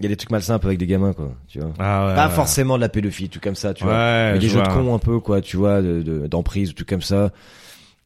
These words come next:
Speaker 1: Euh, quand c'est trop gratos, tu vois, quand c'est des trucs gratos, que tu sens que le mec, il veut juste, il a juste, euh,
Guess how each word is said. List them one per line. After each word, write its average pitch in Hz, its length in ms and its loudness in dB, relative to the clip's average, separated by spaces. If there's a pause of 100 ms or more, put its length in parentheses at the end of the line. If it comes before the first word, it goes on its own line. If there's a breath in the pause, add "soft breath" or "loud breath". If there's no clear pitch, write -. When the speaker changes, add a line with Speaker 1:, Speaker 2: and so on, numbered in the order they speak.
(300)
Speaker 1:
Euh, 87 800 2
quand 123 120 0
c'est - 160 -2
trop 151 180 -2
gratos, 147 640 -2 (300)
tu - 120 -8
vois, 123 120 2
quand 110 200 -4
c'est 98 100 -4
des 104 60 2
trucs 101 200 -6
gratos, 110 440 0
que - 80 -4
tu 92 140 -8
sens 110 220 -2
que 95 100 -8
le 98 80 2
mec, 104 260 0
il 90 60 -4
veut 85 140 -2
juste, 87 240 -6
il 90 40 0
a 92 60 4
juste, 98 280 -2
euh, 92 160 2